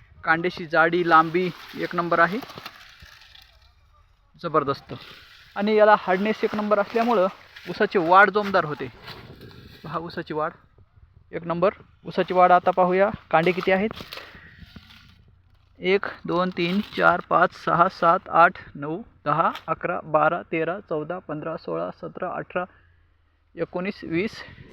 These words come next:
एकवीस, बावीस, तेवीस, चोवीस, पंचवीस, सव्वीस, सत्तावीस, अठ्ठावीस, एकोणतीस आणि तीस. तीस कांड्यावर हा ऊस आहे, उत्कृष्ट असा ऊस आहे.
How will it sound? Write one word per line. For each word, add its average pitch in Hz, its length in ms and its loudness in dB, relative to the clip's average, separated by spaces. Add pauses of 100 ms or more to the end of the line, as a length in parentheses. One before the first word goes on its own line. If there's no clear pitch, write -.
(240)
एकवीस, 185 340 -8
बावीस, 160 420 0
तेवीस, 175 220 -6 (100)
चोवीस, 175 300 -8
पंचवीस, 160 520 -12
सव्वीस, 175 360 -8 (960)
सत्तावीस, 180 420 -2
अठ्ठावीस, 175 540 -6 (120)
एकोणतीस 180 560 -6
आणि 170 140 -6 (100)
तीस. 196 260 -4 (720)
तीस - 160 -16
कांड्यावर 175 360 -4
हा 285 120 -10 (200)
ऊस 143 120 -12
आहे, 123 200 -12 (800)
उत्कृष्ट - 380 -8
असा 226 220 4
ऊस 220 180 0
आहे. 220 240 2